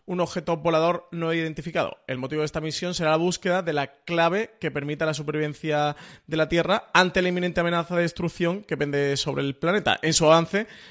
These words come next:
la tripulación va a ir descubriendo que la misi-, de, que la misión está al acecho de fuerzas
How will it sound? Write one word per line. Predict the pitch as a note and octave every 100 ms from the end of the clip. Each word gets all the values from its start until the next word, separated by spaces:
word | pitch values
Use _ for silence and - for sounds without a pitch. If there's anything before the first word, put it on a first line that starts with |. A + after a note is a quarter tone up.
| -
la | E3 E3
tripulación | F3+ F3 E3 F#3 F3
va | E3+
a |
ir | F3
descubriendo | F3 - F3+ F3 F3+ F#3
que |
la | E3
misi-, | D3+ C#3 -
de, | D#3+ E3 D#3 D3+
que | D3+ D3
la | D3
misión | D3 E3+
está | D#3+ E3
al |
acecho | D#3+ E3+ F3+
de |
fuerzas | D#3 E3 D3+